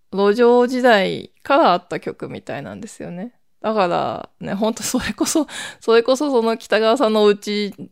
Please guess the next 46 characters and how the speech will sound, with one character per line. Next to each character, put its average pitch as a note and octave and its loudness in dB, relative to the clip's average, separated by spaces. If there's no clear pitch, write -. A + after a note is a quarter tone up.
の G#3 -2
こ G#3 -4
と A3 2
は D3+ 2
九 G#3+ -6
十 G3 -4
九 - -8
年 G3 -2
ぐ G3+ -2
ら A3+ 2
い G3+ 2
に - 2
始 F3+ 0
ま F3 -4
っ E3+ -8
た E3+ -6
こ F3+ -6
と F3+ -4
だ E3 -2
っ D3+ -8
て - -16
調 F#3 -4
べ F3+ -6
た F3+ -8
ら - -14
書 E3+ -4
い F#3 -4
て - -20
た - -8
か - -8
ら、 - -6
本 G3+ -4
当 G#3 0
に G#3 -2
一 A#3 -4
切 - -6
関 - -10
係 E3 -6
な D#3 -6
い - -10
で - -10
す - -16
ね。 - -16
そ - -8
ん F3 -6
で、 E3 -4